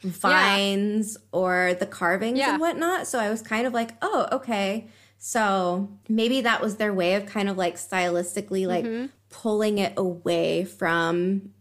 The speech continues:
Speaker 2: re-, religious iconography.
Speaker 1: Mm-hmm. I don't know,
Speaker 2: Mm,
Speaker 1: like,
Speaker 2: so I don't know, or spiritual iconography.
Speaker 1: I feel as though for me, the, the sharpness of the angles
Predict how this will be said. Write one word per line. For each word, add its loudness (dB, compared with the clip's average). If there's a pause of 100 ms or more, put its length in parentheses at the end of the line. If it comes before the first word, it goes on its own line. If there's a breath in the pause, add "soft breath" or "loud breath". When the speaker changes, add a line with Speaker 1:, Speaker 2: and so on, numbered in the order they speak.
Speaker 2:
re-, -4 (140)
religious 0 (140)
iconography. 0
Speaker 1:
Mm-hmm. -8 (1040 loud breath)
I 2
don't -2
know, 0
Speaker 2:
Mm, -2
Speaker 1:
like, 0
Speaker 2:
so -4
I 0
don't 0
know, 0
or 4
spiritual 0
iconography. -2
Speaker 1:
I -2
feel 0
as -6
though 0
for -6
me, -2 (180)
the, -4 (1200 loud breath)
the -2
sharpness -2
of -6
the -4
angles -4